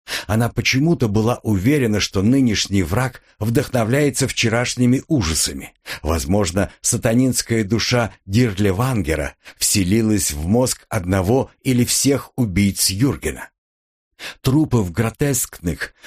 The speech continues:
противоречащих физиологии человека позах.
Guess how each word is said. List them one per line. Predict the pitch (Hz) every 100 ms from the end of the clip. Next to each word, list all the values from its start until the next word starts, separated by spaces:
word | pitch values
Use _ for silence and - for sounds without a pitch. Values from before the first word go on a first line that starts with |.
| -
противоречащих | - 90 90 85 95 104 - 76 - 87
физиологии | - 95 80 87 90 95 82 82
человека | - 82 82 101 -
позах. | - 135 104 - - -